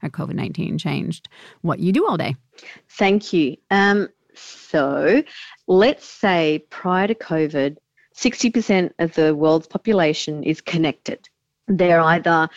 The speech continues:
Speaker 2: doing it for work or they're doing it from home or a bit of both. And then post-covid, we're now at a ninety percent average
Speaker 1: Hmm.
Speaker 2: world population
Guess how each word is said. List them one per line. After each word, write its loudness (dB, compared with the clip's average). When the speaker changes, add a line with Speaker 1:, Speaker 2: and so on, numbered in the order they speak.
Speaker 2:
doing 2
it -8
for 0
work 2
or -2
they're -2
doing 2
it -6
from -4
home -2
or 4
a 4
bit 2
of -2
both. 0
And 0
then 0
post-covid, -2
we're 0
now 2
at -2
a 0
ninety -4
percent -8
average -2
Speaker 1:
Hmm. -4
Speaker 2:
world -2
population -2